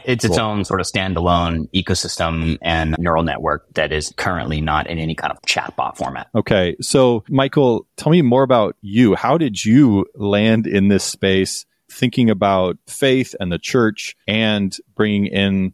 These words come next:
Speaker 2: this cutting edge technology? Like, how did you land here?
Speaker 1: Yeah. Man, I wish I could say it was some kind of grand plan. It honestly wasn't. We stumbled into it,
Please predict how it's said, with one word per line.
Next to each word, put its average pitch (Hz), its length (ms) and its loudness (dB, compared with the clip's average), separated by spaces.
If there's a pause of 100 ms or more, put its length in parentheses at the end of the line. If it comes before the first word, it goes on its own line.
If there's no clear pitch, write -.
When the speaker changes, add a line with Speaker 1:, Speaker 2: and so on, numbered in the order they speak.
Speaker 2:
this 98 220 0
cutting 107 340 -2
edge 87 220 -6
technology? 87 640 -2
Like, 95 200 -2
how 104 180 -2
did 98 200 -4
you 98 140 2
land 87 300 0
here? - 240 -12 (160)
Speaker 1:
Yeah. 82 280 -2 (640)
Man, 120 140 -2
I 101 60 -2
wish - 160 -4
I 110 60 -4
could - 100 -2
say 117 240 0
it 95 80 -4
was 87 160 -6
some 95 340 -2
kind 95 200 -6
of 85 80 -6
grand 90 480 -2
plan. 92 640 -4 (140)
It 92 140 -2
honestly 98 340 -2
wasn't. 87 280 -4
We 87 100 -6
stumbled 104 460 -4
into 98 340 0
it, 80 200 -2